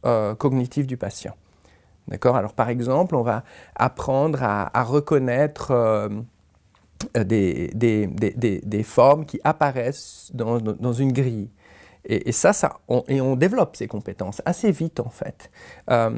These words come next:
et l'idée étant que si on développe ces compétences, on améliore les fonctions exécutives et que l'amélioration des fonctions exécutives,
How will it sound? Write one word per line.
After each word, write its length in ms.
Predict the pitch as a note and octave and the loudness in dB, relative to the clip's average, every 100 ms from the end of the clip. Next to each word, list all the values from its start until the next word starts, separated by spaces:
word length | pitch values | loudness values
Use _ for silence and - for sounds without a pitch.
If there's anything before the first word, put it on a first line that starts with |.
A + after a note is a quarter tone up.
| - - | -6 -2
et 120 | C3 | 0
l'idée 400 | C3 C#3 F#3 G3+ | 2 4 4 4
étant 320 | C#3 D#3+ E3 | 2 2 2
que 220 | F#3 C#3 - | 2 -2 -2
si 320 | - - G3+ | -4 0 4
on 100 | G3 | 4
développe 300 | E3 D3+ C#3+ | 4 0 -2
ces 140 | C3 | -4
compétences, 640 | B2 A#2+ A2 - C#3+ C4 - | -4 -4 -2 -2 -2 -4 -2
on 100 | C#3 | 4
améliore 460 | C#3+ F#3+ F#3+ E3+ D#3 | 6 6 4 4 2
les 80 | C3 | 0
fonctions 320 | B2+ B2+ A#2+ | -6 -6 -6
exécutives 640 | A2 A#2 - - E3+ G3 | -6 -8 -10 -10 -4 -2
et 60 | D3 | -2
que 100 | D#3 | 4
l'amélioration 640 | D#3+ F#3 F3+ D#3+ D3+ D#3+ | 4 4 2 2 2 0
des 80 | C#3 | -2
fonctions 320 | C3 A#2 - | -2 -4 -4
exécutives, 880 | A#2 A#2+ G#2+ - - - B2+ E3 D#3 | -6 -4 -6 -8 -12 -4 0 0 -2